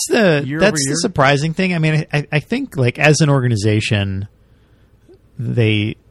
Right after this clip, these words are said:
Speaker 1: treated Russ, like, as if he was the child of divorce this year. It's like, there you had a traumatic separation.
Speaker 2: I get it.
Speaker 1: So we're just going to appease you.
Speaker 2: You.
Speaker 1: And then at the end of that year, we'll see how that works.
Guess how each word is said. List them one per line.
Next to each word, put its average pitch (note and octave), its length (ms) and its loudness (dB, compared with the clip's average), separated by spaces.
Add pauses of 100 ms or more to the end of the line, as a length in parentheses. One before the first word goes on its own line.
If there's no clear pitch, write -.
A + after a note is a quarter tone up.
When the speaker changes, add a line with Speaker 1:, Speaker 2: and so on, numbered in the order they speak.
Speaker 1:
treated C3+ 340 4
Russ, G#2 280 0 (140)
like, A#2 280 -8
as G#2+ 140 -4
if A#2+ 100 -2
he A#2+ 100 0
was G#2 120 0
the G#2 120 -6
child G2 400 -4
of F2 100 -8
divorce G2 760 -10 (180)
this A#2 200 -6
year. G2+ 200 -4
It's - 120 -10
like, G#2 160 -2
there C#3+ 100 4
you C3+ 80 6
had B2 100 4
a A#2 40 -4
traumatic C3+ 480 2
separation. A2 760 -2
Speaker 2:
I D#3 60 0
get E3+ 180 0
it. E3 120 -8 (540)
Speaker 1:
So G2+ 680 -2 (480)
we're A#2+ 140 2
just B2 260 0
going A2 420 0
to G#2 220 -2
appease A2 840 -6 (340)
you. G2+ 280 -4
Speaker 2:
You. G#2+ 480 -2 (220)
Speaker 1:
And A2+ 180 -2
then A2 480 -2 (260)
at A#2+ 160 -2
the B2 120 0
end A#2+ 140 0
of A2 60 -2
that A2+ 180 0
year, G#2+ 160 -2
we'll G#2 160 -4
see B2 220 -4
how G#2+ 160 0
that F#2+ 240 -6
works. B2 340 -2